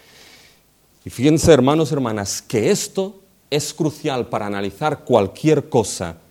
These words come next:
en nuestra vida. ¿Saben? Esos ejemplos que les he mencionado antes, de Halloween, de un bautismo católico romano,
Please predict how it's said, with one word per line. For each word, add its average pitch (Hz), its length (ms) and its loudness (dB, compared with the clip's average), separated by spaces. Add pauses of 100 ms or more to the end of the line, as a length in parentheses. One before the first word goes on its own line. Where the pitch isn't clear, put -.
(340)
en 104 180 -2
nuestra 95 340 -6
vida. 78 280 -16 (840)
¿Saben? 185 300 2
Esos 185 240 0
ejemplos 180 480 -2
que 151 80 2
les 135 180 -2
he 185 60 2
mencionado 170 560 0
antes, 113 640 -4
de 82 80 -14
Halloween, 147 760 -2 (680)
de 117 80 -2
un 135 100 2
bautismo 117 500 0
católico 98 460 -4
romano, 135 540 -6